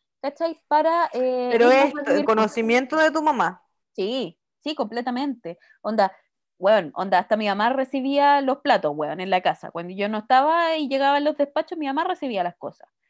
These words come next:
Speaker 2: Ya.
Speaker 1: Entonces no era un secreto de que con el Nico estábamos comprando nuestras cositas para eventualmente irnos a vivir juntos.
Speaker 2: Claro.
Speaker 1: Entonces, ¿qué pasó?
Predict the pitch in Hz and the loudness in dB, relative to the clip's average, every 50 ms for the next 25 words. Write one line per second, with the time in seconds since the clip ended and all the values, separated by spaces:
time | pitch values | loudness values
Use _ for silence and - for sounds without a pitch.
0 | _ _ _ _ _ 180 180 180 180 - - - - 269 285 302 269 269 262 269 | _ _ _ _ _ -12 -6 -4 -4 -4 -4 -6 -8 -2 0 0 0 0 0 -2
1 | 285 294 330 349 311 - 285 262 - - 370 294 226 170 165 - _ _ _ _ | 0 0 -2 -2 -2 -4 -6 -4 -2 -4 -4 -4 -4 -6 -10 -10 _ _ _ _
2 | _ _ _ 208 202 208 220 202 - 214 208 202 202 208 214 226 240 247 240 269 | _ _ _ -8 -8 -6 -8 -4 -4 -4 -4 -4 -6 -6 -6 -6 -6 -4 -4 -6
3 | 269 - _ 247 240 247 254 254 277 277 - - 226 226 233 240 233 233 233 220 | -6 -4 _ 0 2 2 0 0 -4 -6 -6 -8 -8 -6 -6 -6 -6 -4 -4 -6
4 | 214 226 233 247 247 - 262 262 - - 294 294 - 339 330 320 302 277 294 294 | -6 -6 -8 -10 -8 -8 -8 -8 -4 -6 -6 -4 -4 -6 -4 -4 -6 -4 -6 -8
5 | 294 294 _ 294 294 294 294 320 330 330 311 - 233 233 220 214 214 214 - 269 | -8 -8 _ -6 -6 -4 -2 0 0 0 -2 -2 -4 -4 -4 -4 -4 -2 -2 -2
6 | 285 277 294 311 320 311 339 302 - 262 311 311 302 311 294 277 262 269 269 269 | 0 0 -2 -4 -6 -6 -8 -8 -8 -8 -6 -6 -4 -2 -2 -2 -2 -4 -6 -6
7 | 269 277 - _ 165 156 - _ - _ _ _ _ _ _ _ _ _ _ _ | -8 -8 -10 _ -16 -16 -16 _ -20 _ _ _ _ _ _ _ _ _ _ _
8 | - _ _ _ _ _ _ _ _ _ _ _ _ _ _ 180 165 - - - | -20 _ _ _ _ _ _ _ _ _ _ _ _ _ _ -6 -6 -6 -6 -10
9 | - 214 214 254 254 262 254 294 269 - - 330 311 339 349 - - 392 392 320 | -12 -4 0 0 0 2 0 0 -2 0 -4 -2 0 0 -2 -2 -2 -2 -2 -2